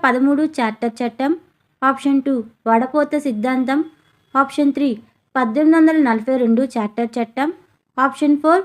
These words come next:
లార్డ్ మెకాలే కమిటీ. దీనికి కరెక్ట్ ఆన్సర్ ఏంటంటే ఆప్షన్ వన్. ఈ పద్దెనిమిది వందల పదమూడు చార్టర్ చట్టం అనేది మన భారతదేశ విద్యా చరిత్రలోనే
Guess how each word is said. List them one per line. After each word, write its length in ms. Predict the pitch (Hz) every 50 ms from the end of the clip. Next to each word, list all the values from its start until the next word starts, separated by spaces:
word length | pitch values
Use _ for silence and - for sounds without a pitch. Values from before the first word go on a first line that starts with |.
| - -
లార్డ్ 320 | 254 254 247 262 285 285 302
మెకాలే 500 | 294 269 247 - - 247 247 254 285 330
కమిటీ. 480 | - - 233 220 214 208 214 202 190 - _ _ _ _ _ _ _ _ _ _ _ _ _ _ _ _ _ 226
దీనికి 320 | 226 294 311 320 311 311
కరెక్ట్ 380 | 302 - 285 254 254 254 - 294
ఆన్సర్ 260 | 294 294 294 285 294
ఏంటంటే 440 | 269 240 226 226 226 226 220 226 285
ఆప్షన్ 420 | 311 269 247 233 - 285 302 294
వన్. 240 | 240 220 208 202 202 - _ _ _ _ _ _ _ _ -
ఈ 120 | 285 285 294
పద్దెనిమిది 440 | 294 285 262 233 226 285 277 311 320
వందల 220 | 330 339 339 339 -
పదమూడు 400 | 277 254 233 240 262 269 277 302
చార్టర్ 440 | 302 311 294 247 226 226 - 254 226 - 254
చట్టం 240 | 240 240 233 220 226
అనేది 260 | 214 220 220 247 302
మన 200 | 294 285 285 311
భారతదేశ 520 | 254 254 240 233 233 - 254 277 294 285 302
విద్యా 320 | 254 233 214 196 208 269
చరిత్రలోనే 840 | 269 269 - 226 220 220 220 247 247 233 220 196 190 202 247 320 359